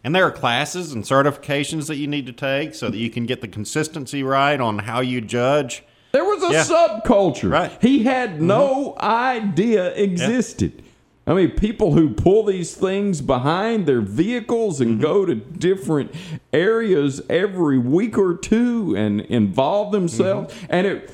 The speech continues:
Speaker 2: it, he said it beca-, it looked like it was a friendly competition, 'cause last weekend Bubba won when we were in
Speaker 1: Mm-hmm.
Speaker 2: Baldwin,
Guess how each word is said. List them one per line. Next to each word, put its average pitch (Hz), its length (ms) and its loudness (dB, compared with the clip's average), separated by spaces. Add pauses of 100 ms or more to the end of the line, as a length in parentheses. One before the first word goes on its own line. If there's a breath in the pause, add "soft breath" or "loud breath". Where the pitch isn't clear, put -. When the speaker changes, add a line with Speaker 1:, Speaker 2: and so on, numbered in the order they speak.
(120)
Speaker 2:
it, 151 600 0
he 214 100 2
said 202 260 0
it 120 320 -2
beca-, 127 340 0
it 127 200 0
looked 185 300 4
like 101 340 0 (380 loud breath)
it 147 200 4
was 135 320 0
a 131 140 2
friendly 196 480 2
competition, 139 760 0 (240 loud breath)
'cause 127 200 2
last 190 460 0
weekend 139 560 2
Bubba 147 340 4
won 131 380 2
when 127 160 2
we 127 100 4
were 120 240 2
in 107 100 2
Speaker 1:
Mm-hmm. 95 80 0
Speaker 2:
Baldwin, 139 560 0